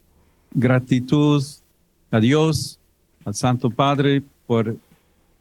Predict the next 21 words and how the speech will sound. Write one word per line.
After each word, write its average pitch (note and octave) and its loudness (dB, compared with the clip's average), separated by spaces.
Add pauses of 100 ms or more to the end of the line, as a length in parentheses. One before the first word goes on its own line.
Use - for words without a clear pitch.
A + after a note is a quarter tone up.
(140)
esa C3 0
gran C3+ 2
confianza D3 0
que - -2
está B2 0
poniendo B2 0
en A2+ 2
mi A2+ 2
persona. C#3 0 (840)
A A#2 2
los A2+ 0
obispos C#3 0
del B2 -2
Perú, C3+ 2
Monseñor A#2+ 0
Miguel, A#2 2
muchas A#2+ 0
gracias A#2 -2
por G2+ -6
sus A2 -6
palabras. A#2+ -2